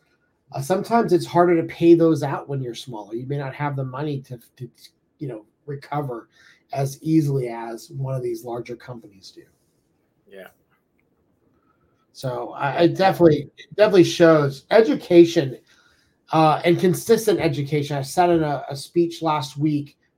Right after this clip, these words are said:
Speaker 1: or maybe it was two weeks ago, from a lady who specifically owns an educa-, cybersecurity education company.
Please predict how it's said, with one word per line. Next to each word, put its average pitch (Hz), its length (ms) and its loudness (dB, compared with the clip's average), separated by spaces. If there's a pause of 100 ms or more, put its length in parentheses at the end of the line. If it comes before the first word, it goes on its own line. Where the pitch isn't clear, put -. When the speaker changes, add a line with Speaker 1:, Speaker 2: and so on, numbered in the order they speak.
Speaker 1:
or 165 100 -12
maybe 160 240 4
it 147 40 0
was 139 80 -8
two 165 140 2
weeks 147 240 -6
ago, 127 340 -14 (280)
from 165 160 -2
a 160 60 0
lady 160 240 0
who 147 120 -2
specifically 147 840 -2 (160)
owns 151 320 -2
an 139 80 -4
educa-, 143 460 -8
cybersecurity 147 600 -6
education 143 600 -10
company. 113 460 -16